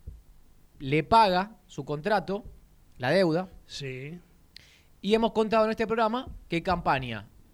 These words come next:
Speaker 1: baja su cláusula de rescisión de veinte millones a dos millones, ¿bien? Y acompaña con una reducción del salario del cincuenta por ciento.
Speaker 2: Hubo concesiones de ambos lados.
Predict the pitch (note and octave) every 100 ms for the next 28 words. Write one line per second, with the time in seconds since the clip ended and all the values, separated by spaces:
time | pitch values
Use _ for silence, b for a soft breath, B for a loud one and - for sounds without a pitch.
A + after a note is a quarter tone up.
0 | - - - C#3 F3 E3 C3+ C#3+ C#3 F3+
1 | F3+ E3 D#3 D#3 D3 D3 C3 D3+ G3+ G#3
2 | A3 G3 B3 - - D#3 G#3 F#3+ D3+ A#2
3 | G2 C3 F3 C4 - B B B B B
4 | - F3 G3+ A#3+ C#4+ C#4+ C#4+ G3+ A3 A3
5 | G#3 G3 A3+ A3+ A3 A3+ A#3 A#3+ C4+ -
6 | - - _ _ - E3+ F#3 F3+ F3 F#3
7 | D#3+ C#3 C3 G#2+ - G3 B3 G3+ G3 D#3
8 | E3 D#3+ F3+ D#3+ D3+ C#3+ B2 A2+ - -
9 | -